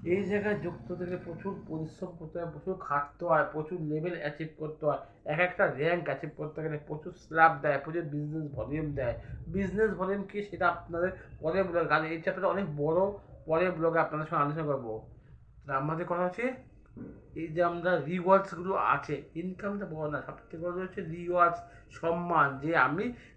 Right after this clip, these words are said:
যেই সংস্থায় আমি কাজ করতে এসেছি সেখান থেকে আমি কী রিওয়ার্ডস পেয়েছি বা কী অ্যাচিভ। যেরকম ওয়াইটিতে কাজ করে সব থেকে বড়, সব থেকে কী সবার উপরে কী আছে? প্লে বাটন, যেটা সবার স্বপ্ন থাকে,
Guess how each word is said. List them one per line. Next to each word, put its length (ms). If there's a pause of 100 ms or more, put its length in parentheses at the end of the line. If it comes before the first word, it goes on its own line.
(220)
যেই 200 (220)
সংস্থায় 640
আমি 120 (120)
কাজ 140 (140)
করতে 300
এসেছি 220 (340)
সেখান 300
থেকে 160
আমি 180
কী 120 (220)
রিওয়ার্ডস 400 (140)
পেয়েছি 300 (300)
বা 80 (100)
কী 120 (120)
অ্যাচিভ। 300 (320)
যেরকম 300 (140)
ওয়াইটিতে 480
কাজ 140
করে 160
সব 140
থেকে 200
বড়, 120 (100)
সব 120
থেকে 180
কী 60 (300)
সবার 280
উপরে 200
কী 140
আছে? 120 (140)
প্লে 140 (160)
বাটন, 280 (300)
যেটা 160 (100)
সবার 280 (100)
স্বপ্ন 300 (180)
থাকে, 280